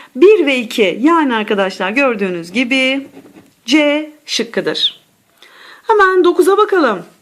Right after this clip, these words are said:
Evet, dokuz. Adezyon ve kohezyon kavramları arkadaşlar. Bununla ilgili bir soru. Aynı cins moleküllerin birbirini çekerek bir arada bulunmasına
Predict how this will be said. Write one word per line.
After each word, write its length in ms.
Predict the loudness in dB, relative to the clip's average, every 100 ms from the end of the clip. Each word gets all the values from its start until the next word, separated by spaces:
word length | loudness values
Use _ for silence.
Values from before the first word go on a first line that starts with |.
| _ _ _ _ _ _ _ _ _ -4
Evet, 300 | -2 -2 -2
dokuz. 600 | -2 2 2 2 -8 -20 _ _ -2
Adezyon 680 | 0 0 -2 0 0 0
ve 140 | -2 -2
kohezyon 580 | 0 2 0 0 -2 0
kavramları 580 | -2 0 -2 -2 -4
arkadaşlar. 580 | -6 -6 -8 -8 -8 -2
Bununla 200 | 2 2
ilgili 320 | 0 -4 -6
bir 80 | -6
soru. 480 | -6 -4 -2 -2 -4 -14 _ _ -18 -16 -18 -20 -20 -20 -20 _ _ _ _ _ _ _ 2
Aynı 420 | 2 4 2 4
cins 340 | 6 4 4
moleküllerin 1000 | 2 4 2 4 4 4 2 0 -2 0
birbirini 540 | 2 4 4 4 4 2
çekerek 720 | 0 2 2 2 -2 -6 -16 -20 _ _ _
bir 380 | 4 4 4 2
arada 360 | 0 0 -2 4
bulunmasına 800 | 4 6 2 2 4 4 4